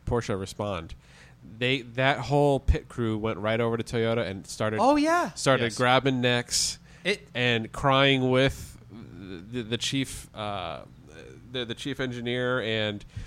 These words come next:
Speaker 3: The head
Speaker 1: you
Speaker 3: of
Speaker 1: know,
Speaker 3: motorsports, yeah.
Speaker 1: yeah, they were, they were crying with him. You know, Porsche was happy, but they knew that that was the worst
Speaker 2: Right, right.
Speaker 1: feeling anyone could ever do.
Speaker 2: And there was a rematch, thank God.
Speaker 1: Yeah, well,
Speaker 2: Right?
Speaker 1: so
Speaker 2: 'Cause
Speaker 1: back
Speaker 2: it's,
Speaker 1: to
Speaker 2: you can't just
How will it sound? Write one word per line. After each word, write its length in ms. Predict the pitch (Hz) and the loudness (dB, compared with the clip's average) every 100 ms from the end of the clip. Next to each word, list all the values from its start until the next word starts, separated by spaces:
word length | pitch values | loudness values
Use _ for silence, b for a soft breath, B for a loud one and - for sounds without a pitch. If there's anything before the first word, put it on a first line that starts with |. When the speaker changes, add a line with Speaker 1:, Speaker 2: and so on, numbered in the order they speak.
| B 131 | B -8
Speaker 3:
The 40 | |
head 140 | 131 117 | -4 -2
Speaker 1:
you 60 | |
Speaker 3:
of 100 | 131 | -2
Speaker 1:
know, 60 | 127 | -4
Speaker 3:
motorsports, 440 | - 135 139 - | -6 -8 -8 -8
yeah. 180 | 139 127 107 | -8 -8 -6
Speaker 1:
yeah, 340 | 120 117 101 110 | -4 -2 -4 -4
they 160 | 127 123 | 0 4
were, 220 | 120 117 | 4 2
they 160 | 117 135 | 2 2
were 100 | 147 | 2
crying 400 | - 139 143 135 | 2 2 4 4
with 140 | 139 117 | 2 2
him. 240 | 101 95 | -2 -4
You 120 | - 113 | -2 0
know, 120 | 110 | 0
Porsche 320 | 123 120 131 | 2 0 0
was 140 | 120 | -2
happy, 300 | 123 120 123 | 0 0 0
but 220 | 110 110 95 | -2 -4 0
they 180 | 117 117 | -2 0
knew 420 | 117 117 110 101 | 0 0 0 -2
that 200 | 104 - | -6 -4
that 160 | 107 110 | -4 -2
was 260 | 110 - - - - 104 | -4 -6 -14 -20 -16 -6
the 140 | 104 | -4
worst 460 | 101 98 101 95 123 | -4 -4 -4 -2 -2
Speaker 2:
Right, 80 | 131 113 - B B B - | -2 -2 -8 B B B -6
right. 80 | 120 | -2
Speaker 1:
feeling 320 | 117 107 104 - - | 0 -2 -6 -12 -4
anyone 320 | 117 120 120 | -2 0 -2
could 140 | 113 | -4
ever 220 | 107 104 98 | -4 -4 -2
do. 240 | 101 95 | -2 -2
Speaker 2:
And 100 | 139 | -2
there 120 | 156 | 0
was 160 | 165 160 | 2 2
a 40 | 180 | 2
rematch, 640 | 214 254 127 90 - - - | 2 2 0 -4 -10 -14 -4
thank 200 | 156 165 | -4 0
God. 320 | 160 101 110 131 - - | -2 -2 -8 -16 -20 -10
Speaker 1:
Yeah, 220 | 123 107 | -2 0
well, 340 | 110 123 120 71 | 4 6 4 2
Speaker 2:
Right? 140 | 117 | 2
Speaker 1:
so 140 | 135 | 4
Speaker 2:
'Cause 80 | 123 | 6
Speaker 1:
back 120 | 170 180 | 6 6
Speaker 2:
it's, 80 | |
Speaker 1:
to 60 | 156 | 4
Speaker 2:
you 180 | 180 - | 2 4
can't 220 | 262 | 6
just 20 | 269 | 6